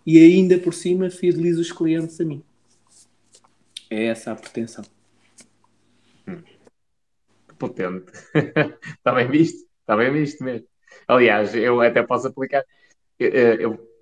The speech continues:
Speaker 2: eu, eu, eu pensei numa cena. Eu vou precisar de um espaço físico, com estúdio para gravação e tudo mais.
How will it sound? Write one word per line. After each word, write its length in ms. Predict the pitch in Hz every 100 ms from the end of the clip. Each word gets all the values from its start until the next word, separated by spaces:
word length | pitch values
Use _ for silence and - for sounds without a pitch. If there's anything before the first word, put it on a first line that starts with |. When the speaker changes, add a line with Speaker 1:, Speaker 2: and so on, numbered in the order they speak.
| _ _ -
Speaker 2:
eu, 300 | 107 107 113
eu, 180 | 131 131
eu 160 | 156
pensei 260 | 160 151 170
numa 220 | 156 139
cena. 420 | 127 - 87 82 _ _
Eu 80 | 113
vou 80 | 127
precisar 300 | 131 127 135
de 80 | 131
um 40 |
espaço 540 | 127 - 127 - - _ _ _ _ _ _ _ _ _ _ -
físico, 340 | 101 - - _ _ _ _ _ _ _
com 140 | - 101
estúdio 520 | - - 120 117 113
para 100 | -
gravação 600 | 95 98 101 - 110 113 110
e 20 |
tudo 220 | 107 101
mais. 180 | 92